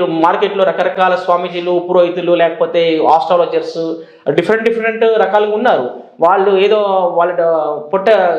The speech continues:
గడవడానికి రకరకాలు ఇచ్చేయండి, అది చేయండి అని చెప్పేసి మోసం చేసేవాళ్ళు, లేకపోతే నిజాయితీ ఉండి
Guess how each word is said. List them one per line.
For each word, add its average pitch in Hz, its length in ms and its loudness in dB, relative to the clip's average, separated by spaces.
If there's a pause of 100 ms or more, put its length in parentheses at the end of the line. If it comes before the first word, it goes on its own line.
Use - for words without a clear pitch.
(280)
గడవడానికి 190 840 -2 (120)
రకరకాలు 190 460 -2
ఇచ్చేయండి, 190 460 -4
అది 185 220 -2
చేయండి 190 160 -2
అని 190 100 -6
చెప్పేసి 190 500 -2
మోసం 190 320 0
చేసేవాళ్ళు, 180 760 -2 (120)
లేకపోతే 190 240 -2
నిజాయితీ 196 400 0
ఉండి 185 140 -2